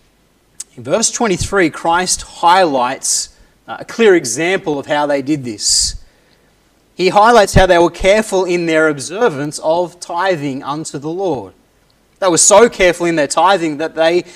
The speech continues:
made sure they paid tithe of mint, anise, and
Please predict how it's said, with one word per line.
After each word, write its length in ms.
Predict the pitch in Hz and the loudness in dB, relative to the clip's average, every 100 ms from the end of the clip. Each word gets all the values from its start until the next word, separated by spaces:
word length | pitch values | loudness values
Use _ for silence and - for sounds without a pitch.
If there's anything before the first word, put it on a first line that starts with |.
| - - | -16 -4
made 160 | 180 170 | -2 0
sure 180 | 202 | 2
they 120 | 190 165 | 2 0
paid 280 | 175 170 | -2 -4
tithe 420 | - 180 170 170 151 | -2 0 2 2 0
of 160 | 131 | -4
mint, 520 | 135 147 208 - - _ _ _ _ - | -6 -6 -6 -8 -10 _ _ _ _ -2
anise, 460 | 175 156 160 - | -2 -2 -4 -8
and 340 | 147 156 165 | -8 -8 -8